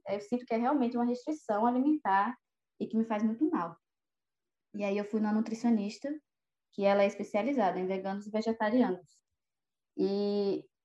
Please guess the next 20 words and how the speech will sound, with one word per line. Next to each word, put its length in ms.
eu 200
posso 220
afirmar, 320
assim, 160
que 100
minha 240
vida 280
era 180
muito, 960
muito 220
boa 420
quando 180
eu 60
tava 200
seguindo 260
essa 180
dieta 600
e 40
tudo 220
mais. 340